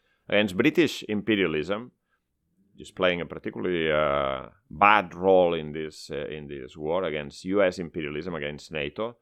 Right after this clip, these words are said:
And for the workers in Russia, the main task is to fight against their own, uh, regime, against, against the Putin, uh, regime, and, uh, prepare for a nineteen seventeen. Not, not, not,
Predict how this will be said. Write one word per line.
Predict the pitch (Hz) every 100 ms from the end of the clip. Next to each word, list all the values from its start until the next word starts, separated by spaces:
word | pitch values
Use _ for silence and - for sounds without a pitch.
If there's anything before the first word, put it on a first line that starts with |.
| _ _ _ -
And | 123
for | 170
the | 139
workers | 110 156 156 113
in | 110 98
Russia, | 110 143 - 95 98
the | 92
main | 117 123
task | - 107 101 -
is | -
to | 92
fight | - 104 107
against | 101 107 104
their | 113 120
own, | 147 185 143 104
uh, | 92 82 76 67 65 67 - 80
regime, | 82 82 69 65
against, | 69 80 76 -
against | 62 71 73
the | 71
Putin, | 95 90 87 85 85
uh, | 85 85
regime, | 92 101 139 - - _ _ _ _ -
and, | 87 85 82
uh, | 82
prepare | 80 95 92 143 143 110 131 _ _ _ _ _
for | - 131
a | 131
nineteen | 107 110 107 113
seventeen. | 104 117 113 110 156 127 78 - -
Not, | 110 85
not, | 120 123 -
not, | 104 117 -